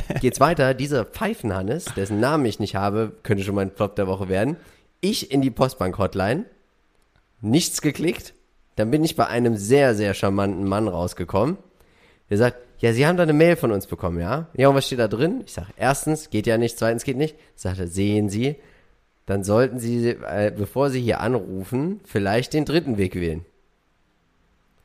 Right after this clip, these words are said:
Speaker 2: Ich sag: "Wie ist Ihr Name?" Sagt er: "Nehmen Sie sich was zu schreiben", und hat aufgelegt.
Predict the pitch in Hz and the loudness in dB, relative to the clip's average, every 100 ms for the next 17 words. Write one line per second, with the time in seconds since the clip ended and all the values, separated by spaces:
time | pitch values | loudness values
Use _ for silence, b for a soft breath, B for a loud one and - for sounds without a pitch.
0 | _ - 95 87 104 101 92 87 101 117 | _ -6 -6 -4 -2 -2 -2 0 2 2
1 | 135 143 - _ _ - 107 113 107 113 | 0 -4 -12 _ _ -6 -4 0 2 4
2 | 160 147 127 123 - - - 110 127 135 | 2 2 0 -2 -2 -4 -2 0 0 -2
3 | 139 - _ _ _ _ - 90 - 90 | -8 -14 _ _ _ _ -6 -4 -4 -6
4 | - 80 - | -6 -8 -10